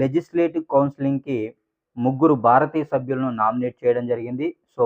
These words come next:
వాళ్ళ పేర్లు కూడా డిస్కస్ చేయడం జరిగింది. పద్దెనిమిది వందల అరవై రెండో సంవత్సరంలో వరుసగా కలకత్తాకి, మద్రాసుకు, ముంబైకి ఏం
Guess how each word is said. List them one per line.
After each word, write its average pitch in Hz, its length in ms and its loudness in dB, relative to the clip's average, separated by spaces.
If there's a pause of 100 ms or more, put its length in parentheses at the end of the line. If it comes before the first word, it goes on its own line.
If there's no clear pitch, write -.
వాళ్ళ 117 160 2 (100)
పేర్లు 123 220 0
కూడా 123 280 -2
డిస్కస్ 120 360 -12
చేయడం 120 300 -2
జరిగింది. 123 340 -6 (640)
పద్దెనిమిది 190 600 4
వందల 180 240 4 (100)
అరవై 143 240 4
రెండో 151 240 -8
సంవత్సరంలో 139 540 -6
వరుసగా 131 360 0 (120)
కలకత్తాకి, 127 680 -4 (120)
మద్రాసుకు, 120 500 -4 (100)
ముంబైకి 117 600 -4 (920)
ఏం 135 120 4